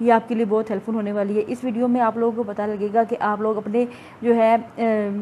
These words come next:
mid टर्म जो है आपके grand quiz, अब इसमें कैसे maximum marks ले सकते हैं, ठीक है। अगर आप मेरी बातों को फॉलो करेंगे तो आप अपनी maximum marks ले सकते हैं, ठीक है। आपको मैं, अ, पूरी video में बताऊँगी कि आप लोगों ने क्या-क्या करना है, कैसे extension install करनी है, कैसे आपने क-, अपने quiz की तैयारी करनी है,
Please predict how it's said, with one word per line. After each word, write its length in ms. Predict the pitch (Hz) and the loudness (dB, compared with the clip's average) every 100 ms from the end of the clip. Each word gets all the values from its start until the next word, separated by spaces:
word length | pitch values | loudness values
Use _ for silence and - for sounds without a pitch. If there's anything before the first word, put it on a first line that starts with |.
| 202 214 226 | -6 -8 -4
mid 200 | 226 240 | -2 0
टर्म 360 | 247 240 233 226 | 2 2 2 -2
जो 200 | 202 226 | -4 -4
है 180 | 220 214 | -2 -2
आपके 260 | 214 233 | 0 0
grand 280 | 214 208 220 | 0 0 -2
quiz, 160 | 233 220 | -4 -2
अब 160 | - 202 | -2 -2
इसमें 240 | 240 240 | -2 0
कैसे 380 | 240 220 247 254 - - - | 0 0 2 0 -2 -20 -4
maximum 440 | 240 247 - 269 254 | -2 -2 0 2 4
marks 340 | 214 190 - | 2 -2 -6
ले 80 | 185 | -12
सकते 260 | - - 175 | -12 -14 -14
हैं, 100 | 170 | -10
ठीक 140 | 233 | 0
है। 60 | 254 | 2
अगर 140 | 247 240 | 6 8
आप 180 | 233 | 8
मेरी 180 | 214 233 | 4 2
बातों 260 | 220 214 240 | 2 2 0
को 60 | |
फॉलो 260 | 247 226 226 | 0 0 0
करेंगे 340 | 233 233 226 | 0 0 -2
तो 120 | 226 220 | 0 0
आप 140 | 208 | 0
अपनी 120 | 220 | -2
maximum 460 | 220 220 226 240 226 | -2 -4 0 2 4
marks 320 | 214 214 - 247 240 - - - | 2 -2 -2 -4 -4 -16 -12 0
ले 140 | 220 | 0
सकते 280 | 214 208 185 | 0 -6 -8
हैं, 120 | 170 | -10
ठीक 120 | 226 262 | -4 -4
है। 120 | 269 - - - | -4 -8 -10 2
आपको 240 | 233 247 | 2 4
मैं, 300 | 247 254 254 | 4 6 4
अ, 40 | - 226 220 220 214 202 - | 2 2 2 0 -4 -6 -6
पूरी 320 | 202 233 254 | -4 0 0
video 220 | 247 220 240 | 0 0 0
में 80 | |
बताऊँगी 460 | 240 226 208 214 226 | 0 -2 -2 -2 0
कि 100 | 226 | 0
आप 140 | 214 | 0
लोगों 200 | 220 220 | 0 -2
ने 80 | 220 | -2
क्या-क्या 320 | 220 220 233 | 0 0 0
करना 300 | 240 208 208 | -2 -2 -4
है, 60 | 214 | -2
कैसे 280 | 214 214 240 | -2 0 -4
extension 300 | 233 214 220 | -2 -6 -6
install 380 | 214 214 190 196 | -6 -2 -2 -2
करनी 260 | 214 214 | -4 -2
है, 100 | 214 | -4
कैसे 300 | 214 208 240 | -2 -2 2
आपने 300 | 214 214 214 | 0 0 -4
क-, 80 | 214 | -4
अपने 300 | - - 208 | -6 -4 -4
quiz 220 | 196 214 | -4 -6
की 80 | 226 | -4
तैयारी 260 | 196 180 190 | -4 -4 -4
करनी 320 | 220 214 220 | -4 -2 -2
है, 160 | 220 | -4